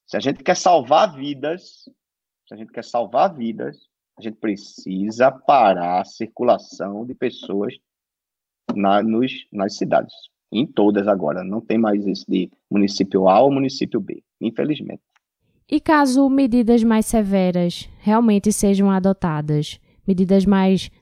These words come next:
Speaker 2: severas de restrição de circulação de pessoas,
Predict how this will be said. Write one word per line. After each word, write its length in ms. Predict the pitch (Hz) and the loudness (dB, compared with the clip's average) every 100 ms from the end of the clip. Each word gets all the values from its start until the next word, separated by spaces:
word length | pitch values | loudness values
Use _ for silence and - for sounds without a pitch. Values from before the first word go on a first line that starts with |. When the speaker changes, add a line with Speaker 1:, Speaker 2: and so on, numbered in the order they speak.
| - | -2
Speaker 2:
severas 680 | 233 208 190 202 196 190 | 4 6 6 6 6 4
de 80 | 185 | 4
restrição 540 | 202 190 190 196 185 180 | 4 2 -2 -2 0 -2
de 60 | |
circulação 560 | - 180 190 185 - 185 | -2 -2 0 -2 0 0
de 80 | 180 | 0
pessoas, 760 | 185 175 - 156 139 139 - | 0 -2 0 0 0 -4 -8